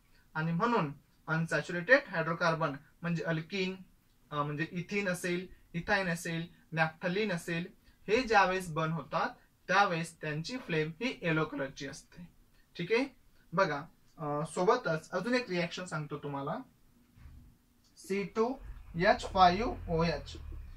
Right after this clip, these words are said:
react with oxygen, then we form twice C O two plus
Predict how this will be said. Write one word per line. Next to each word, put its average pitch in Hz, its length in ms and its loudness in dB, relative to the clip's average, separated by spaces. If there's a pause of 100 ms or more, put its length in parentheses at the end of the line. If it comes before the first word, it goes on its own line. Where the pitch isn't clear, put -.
(180)
react 214 460 4
with 247 140 -4
oxygen, 170 600 2 (640)
then 240 240 4
we 180 220 2 (140)
form 147 240 4 (800)
twice 202 400 12
C - 420 -2
O 208 60 6
two 160 300 -4 (460)
plus 143 260 8